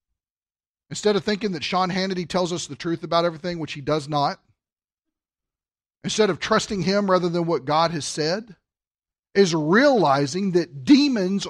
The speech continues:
are behind everything. That's why the only thing that God puts forward is his son.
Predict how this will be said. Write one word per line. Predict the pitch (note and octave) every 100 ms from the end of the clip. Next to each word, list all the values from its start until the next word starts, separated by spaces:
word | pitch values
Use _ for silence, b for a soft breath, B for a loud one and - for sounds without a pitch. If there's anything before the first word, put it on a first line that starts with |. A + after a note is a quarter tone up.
| -
are | F3+ G3
behind | E3 F#3+ D3 G#3 G#3+ E3+ E3+ E3 - _ _ _
everything. | C4+ C#4+ G3 D3+ C3+ - A#2 F#2 _ _ _ _ _ _ _ _ _ _ _ _ _ _ _ _ _ -
That's | A#3 C4
why | C#4 B3
the | G3+
only | F#3 B3+ C4
thing | - A#3+ A#3
that | E3+ D3
God | E3+ F3+ A#3 F#3
puts | G#3+ A#3 -
forward | - - A#3 D#3 C3+ G3+ - _ _ _ _ _ _ _ _ -
is | G#3 -
his | G3
son. | - - F#3+ B2 G2